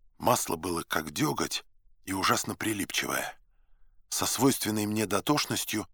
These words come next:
я перевёл обнажённого дружка в чистую нишу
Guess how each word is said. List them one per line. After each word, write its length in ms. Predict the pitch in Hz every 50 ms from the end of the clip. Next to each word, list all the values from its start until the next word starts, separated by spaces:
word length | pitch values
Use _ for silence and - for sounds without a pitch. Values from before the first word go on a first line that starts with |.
| _ - -
я 320 | - 90 110 117 110 98 - - - - - -
перевёл 480 | - 110 107 104 101 98 131 131 117 107
обнажённого 760 | 95 80 98 107 104 98 - 104 123 123 113 107 104 90 98
дружка 580 | 87 92 92 92 87 - - - - 147 139 - - - - - - - -
в 140 | - - -
чистую 680 | - - - 127 123 - - - 120 120 120 117 107 - _ -
нишу 560 | 113 120 117 104 82 - - - 69 - -